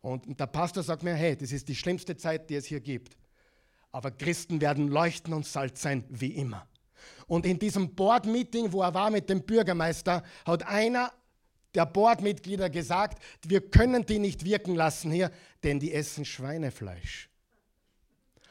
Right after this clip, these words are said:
Und der Bürgermeister hat gesagt, „Stopp mit dem Schwachsinn, die sind da, um uns zu dienen.“ Christen. Wer glaubt, dass die Gemeinde wichtig ist?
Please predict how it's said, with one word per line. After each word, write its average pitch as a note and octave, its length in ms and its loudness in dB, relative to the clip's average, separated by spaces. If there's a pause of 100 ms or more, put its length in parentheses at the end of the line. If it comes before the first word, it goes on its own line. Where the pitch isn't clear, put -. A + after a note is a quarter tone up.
(120)
Und C#3 200 -2
der C#3+ 80 0
Bürgermeister E3+ 840 2
hat D3+ 160 0
gesagt, - 420 -4 (120)
„Stopp - 520 0
mit D3 160 0
dem B2 120 0
Schwachsinn, A2+ 560 -6 (500)
die C3+ 100 -2
sind B2+ 240 -2
da, B2 160 0
um A#2 100 -2
uns A#2 200 -8
zu A#2+ 140 -10
dienen.“ G2 380 -12 (2000)
Christen. C#3 480 -12 (1120)
Wer C#3 140 -6
glaubt, C#3 220 -6
dass B2 100 -10
die C3+ 120 -10
Gemeinde B2 440 -4
wichtig G#2 360 -14
ist? - 300 -20